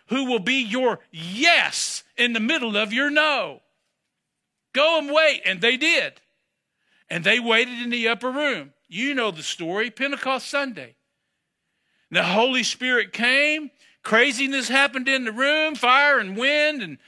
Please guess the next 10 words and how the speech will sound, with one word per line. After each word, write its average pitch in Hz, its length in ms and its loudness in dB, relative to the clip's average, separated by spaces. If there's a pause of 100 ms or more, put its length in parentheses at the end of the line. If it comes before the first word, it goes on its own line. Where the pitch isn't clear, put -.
(240)
tongues 294 560 2
and 208 120 -4
the 190 140 0
whole 302 440 2
crazy 269 400 0
mess. 277 640 -2 (380)
And 147 60 -8
they 160 40 -4
come 240 220 -2
out, 269 380 4